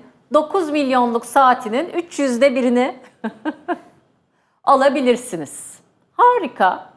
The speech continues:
İşte iyimserlik. Üç yüzde biri. Birkaç yaşamınız olursa eğer, üç yüz yıl, dört yüz yıl sonra siz de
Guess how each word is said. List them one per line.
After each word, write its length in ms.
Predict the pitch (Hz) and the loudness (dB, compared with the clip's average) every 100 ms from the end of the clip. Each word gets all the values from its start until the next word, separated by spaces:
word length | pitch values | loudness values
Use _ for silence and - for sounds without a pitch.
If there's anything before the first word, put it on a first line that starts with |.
| _ | _
İşte 340 | 370 - 240 240 | -18 -6 -4 -2
iyimserlik. 720 | 359 392 - 262 196 170 147 - _ _ _ - | -4 -4 -2 0 0 0 -8 -18 _ _ _ -4
Üç 260 | 440 - 247 | -4 -2 -6
yüzde 360 | 240 240 349 | -4 0 0
biri. 300 | 269 202 170 - - - | 0 0 -2 -6 -12 -2
Birkaç 760 | 302 - 330 370 - - - - | -2 2 0 0 -4 -16 -14 0
yaşamınız 640 | 247 247 247 233 226 208 | 0 4 2 2 -2 -4
olursa 520 | - 233 262 262 - | -2 2 2 0 -2
eğer, 360 | - 165 151 - - _ _ _ _ _ _ _ _ | -2 0 0 -2 -8 _ _ _ _ _ _ _ _
üç 220 | 392 381 262 | -6 -6 -4
yüz 200 | 226 190 | -2 0
yıl, 200 | 190 196 | 0 2
dört 260 | 381 - | 0 0
yüz 160 | 240 196 | -6 -2
yıl 120 | 185 | -4
sonra 320 | 185 202 294 | -2 0 0
siz 400 | - - 254 202 | -2 -4 -6 0
de 280 | 185 233 - | 2 2 -2